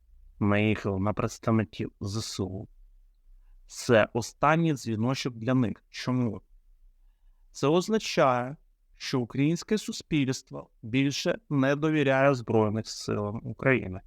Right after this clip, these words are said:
ані Національній поліції України. Це означає, що вони повинні бути невідкладно і негайно всі розпущені. Чому? Тому що вони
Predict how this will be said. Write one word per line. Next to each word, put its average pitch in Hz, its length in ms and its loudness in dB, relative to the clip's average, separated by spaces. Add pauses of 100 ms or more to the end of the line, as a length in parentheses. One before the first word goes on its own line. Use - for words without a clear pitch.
(360)
ані 123 280 6
Національній 120 640 2
поліції 101 540 -10
України. 104 440 -12 (100)
Це - 180 0
означає, 175 840 0 (920)
що - 460 2
вони 110 420 4
повинні 98 580 0
бути 101 680 -4 (140)
невідкладно 110 1120 0 (120)
і 143 120 6
негайно 101 760 -2 (680)
всі - 320 0
розпущені. - 1040 -4 (420)
Чому? 139 460 0
Тому 104 340 2
що - 340 -2
вони 95 560 -2